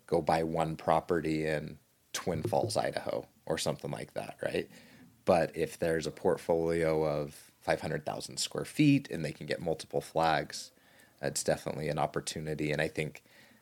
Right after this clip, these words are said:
a lot of real estate is consolidating, and a lot of capital is coming into the space because they've looked at the headwinds in hospitality,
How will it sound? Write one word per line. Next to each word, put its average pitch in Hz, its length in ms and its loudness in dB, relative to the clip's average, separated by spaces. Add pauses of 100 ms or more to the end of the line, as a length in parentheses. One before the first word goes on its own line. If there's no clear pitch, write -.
(280)
a - 60 -2
lot 92 380 6
of 82 100 -4
real 85 160 4
estate 80 320 0
is 78 120 0
consolidating, 78 1120 0
and 85 160 -4
a 82 40 0
lot 78 300 2
of 80 160 -2
capital 80 680 0 (420)
is - 140 -4
coming 80 360 -2
into 78 200 -4
the 76 120 -6
space 82 480 -2
because 73 300 -6
they've 78 220 0
looked 80 320 -2
at - 120 -6
the 67 80 0
headwinds 76 720 -2
in 73 340 -4 (760)
hospitality, 78 1080 0